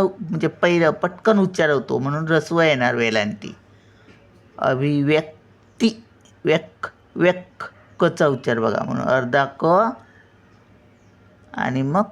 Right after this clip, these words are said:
त जोडायचा. अभिव्यक्ती. व्यक्ती क्षमता. क्ष.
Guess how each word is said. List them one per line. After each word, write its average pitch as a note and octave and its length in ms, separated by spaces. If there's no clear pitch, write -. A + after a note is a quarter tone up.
त D3+ 40
जोडायचा. - 680
अभिव्यक्ती. B2 1040
व्यक्ती - 640
क्षमता. G#3+ 640
क्ष. - 180